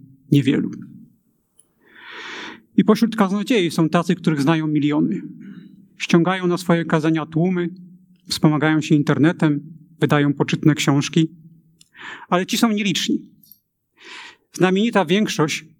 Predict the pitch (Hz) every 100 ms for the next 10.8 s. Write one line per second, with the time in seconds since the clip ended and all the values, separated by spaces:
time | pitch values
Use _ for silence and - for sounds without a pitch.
0 | - 165 143 180 170 170 165 160 156 -
1 | - - _ _ _ - 147 139 139 139
2 | - 156 151 - - - - - _ _
3 | _ _ _ _ - - - - - 165
4 | 220 214 214 156 202 160 151 190 - -
5 | - - - 180 175 175 160 156 160 175
6 | 156 165 160 147 160 156 147 147 147 147
7 | - - - 165 156 - 147 151 143 -
8 | - - - - - 190 170 185 185 180
9 | 160 202 175 170 160 156 - 180 180 180
10 | 175 170 160 156 196 185 156